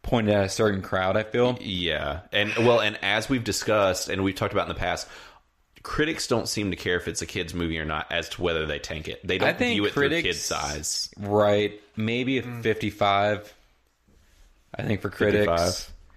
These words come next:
Speaker 1: And I honestly think audience is gonna like it more. I'm gonna go with
Speaker 2: Mm-hmm.
Speaker 1: seventy-five for audience.
Speaker 2: Okay, so Matt, you said, what was it, a fifty?
Speaker 1: Fifty-five?
Speaker 3: And seventy-five.
Speaker 1: And then seventy-five.
Speaker 2: Okay.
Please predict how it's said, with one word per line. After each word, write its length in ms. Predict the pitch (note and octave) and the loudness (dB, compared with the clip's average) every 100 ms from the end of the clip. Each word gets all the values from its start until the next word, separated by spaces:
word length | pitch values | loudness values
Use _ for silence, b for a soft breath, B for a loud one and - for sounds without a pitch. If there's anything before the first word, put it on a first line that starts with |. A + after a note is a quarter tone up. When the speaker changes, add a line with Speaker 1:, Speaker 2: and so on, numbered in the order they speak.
| b b b b b - | b b b b b -8
Speaker 1:
And 120 | B2+ B2 | -4 0
I 80 | |
honestly 280 | C3 D3 D3+ | 2 2 0
think 300 | D3 C3+ - - | 0 -2 -4 -2
audience 500 | G2+ G#2+ C3 C#3+ C#3+ | 2 4 2 0 -2
is 80 | A#2 | -2
gonna 220 | B2+ B2 | 2 4
like 180 | B2+ B2+ | 2 2
it 60 | B2+ | 2
more. 500 | C3 C3+ C#3 C3+ - | 6 6 4 0 -6
I'm 80 | - | -2
gonna 120 | A2 | 2
go 100 | A2+ A2+ | 6 6
with 80 | F#2 | 6
Speaker 2:
Mm-hmm. 60 | |
Speaker 1:
seventy-five 760 | D#2+ - G#2+ G2+ G2+ - F#2+ F#2 | 2 2 2 2 0 2 2 2
for 160 | F#2+ F2+ | 0 0
audience. 540 | F2 F2+ F2 - - - _ - | 0 0 -6 -8 -12 -14 _ -16
Speaker 2:
Okay, 240 | - - | -12 -10
so 340 | - - F2 E2 | -10 -8 -8 -6
Matt, 500 | D#2+ D#2+ E2 E2 - | -6 -4 -2 -4 -6
you 60 | |
said, 180 | E2 F#2 | -4 -2
what 160 | E2+ G2 | 0 0
was 140 | G#2+ | 0
it, 80 | G2 | -2
a 40 | |
fifty? 600 | - G#2+ - A#2 A2+ G#2+ - | -4 -4 -4 -4 -4 -6 -2
Speaker 1:
Fifty-five? 560 | A#2+ A2+ A2+ B2+ C#3 A#2+ | 0 0 0 0 0 -4
Speaker 3:
And 240 | A#2 A#2 | -12 -14
seventy-five. 440 | - - A#2+ - - | -16 -16 -18 -14 -4
Speaker 1:
And 120 | G#2 | 0
then 100 | G2+ | 0
seventy-five. 580 | G#2 F#2 F2+ F2 E2+ - _ _ - | 0 0 0 -2 -4 -8 _ _ -16
Speaker 2:
Okay. 440 | - E2+ D#2+ D2+ | -12 -10 -8 -10